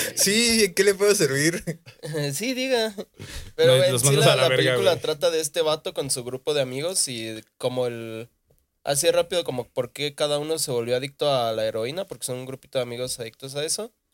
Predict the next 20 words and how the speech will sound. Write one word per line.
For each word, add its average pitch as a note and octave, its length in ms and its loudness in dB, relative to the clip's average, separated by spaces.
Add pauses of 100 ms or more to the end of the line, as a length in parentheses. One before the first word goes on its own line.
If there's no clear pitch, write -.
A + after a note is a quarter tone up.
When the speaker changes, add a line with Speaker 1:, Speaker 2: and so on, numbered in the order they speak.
(720)
Speaker 2:
Y, C#3 600 0
pues, E3 360 -6
la F3+ 180 2
trama C4+ 300 0
no C4+ 100 -2
es C4+ 140 0
como B3 260 -4
del E3 140 0
otro A3 240 -4
mundo, B3 380 -4
no, A3+ 300 -6 (120)
pero D#3+ 180 4
está D#3 160 2
muy G#3+ 180 0
chida G3+ 200 -2
la G3 140 0
película, C3 360 -2
es C#3 80 -4
muy D#3 160 -4
nihilista, B2+ 680 -2